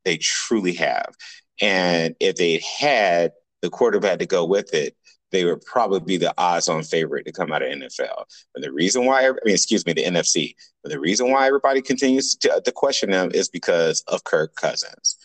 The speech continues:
Period. Point blank. So Kirk Cousins will inevitably turn into Kirk Cousins at some point.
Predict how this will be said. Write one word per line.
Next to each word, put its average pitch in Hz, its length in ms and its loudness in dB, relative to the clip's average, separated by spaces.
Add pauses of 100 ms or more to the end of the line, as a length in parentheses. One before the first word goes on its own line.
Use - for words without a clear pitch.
(320)
Period. 110 520 2 (280)
Point 90 220 -2
blank. - 300 -6 (420)
So - 520 -2 (600)
Kirk 160 220 0
Cousins 139 460 0
will 113 340 2
inevitably 110 580 0
turn 104 300 -2
into 92 200 -4
Kirk 101 240 -2
Cousins 87 420 -2
at 82 180 -2
some 95 240 -2
point. 87 400 -2